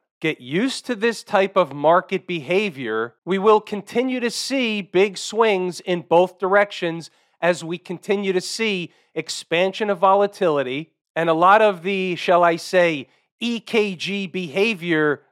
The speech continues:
going forward. This morning, the market had a gap up. It was a gap and crap. They finished on the lows.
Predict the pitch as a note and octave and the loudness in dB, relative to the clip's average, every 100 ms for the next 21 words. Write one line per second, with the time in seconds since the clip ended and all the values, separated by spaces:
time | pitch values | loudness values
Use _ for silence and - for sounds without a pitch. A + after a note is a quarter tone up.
0 | _ G#2+ E3+ C#3+ A2 - E3 F3+ A2+ D#2 | _ 2 4 4 -2 0 4 4 0 -8
1 | _ _ - D3+ - A#3+ D4+ B3 F#3+ F#3 | _ _ -14 -12 -2 2 4 4 2 0
2 | F#3 D3+ D3 E3+ G#3 A3 G3+ F3+ F3 E3+ | -4 -8 2 4 4 2 -2 2 2 0
3 | - D#3+ D#3 - C#3+ F#2 _ _ _ _ | 0 0 0 2 2 0 _ _ _ _
4 | - F#3 D#3+ F3 F3+ E3 C#3 C3+ E3+ D#3+ | -10 -6 -2 -2 -2 0 0 -2 -6 -4
5 | - A#3 C3+ - _ _ _ _ D3+ D3 | 0 0 0 -6 _ _ _ _ -12 -10
6 | - G#3+ G#3 - G3+ F#3+ E3+ G3 F#3 A#2+ | -2 0 0 0 2 2 2 6 4 2
7 | F#2 | -8